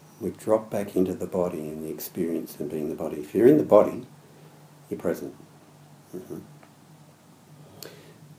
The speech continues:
Uh, to do this, to practice just being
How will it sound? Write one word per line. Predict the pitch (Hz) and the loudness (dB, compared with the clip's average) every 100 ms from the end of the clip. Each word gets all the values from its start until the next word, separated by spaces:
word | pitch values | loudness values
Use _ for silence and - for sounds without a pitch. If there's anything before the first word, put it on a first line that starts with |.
| - | 0
Uh, | 85 85 92 101 - - | 4 4 2 -2 -8 -8
to | - | -6
do | 95 131 180 | 6 8 8
this, | 98 85 - - - - - - - - - | 6 -2 -4 -12 -14 -20 -20 -20 -20 -20 -12
to | - | -10
practice | - 113 104 - 98 | -6 -4 -4 -4 -6
just | - 98 - | -4 -4 -2
being | 107 98 92 87 | 2 6 6 4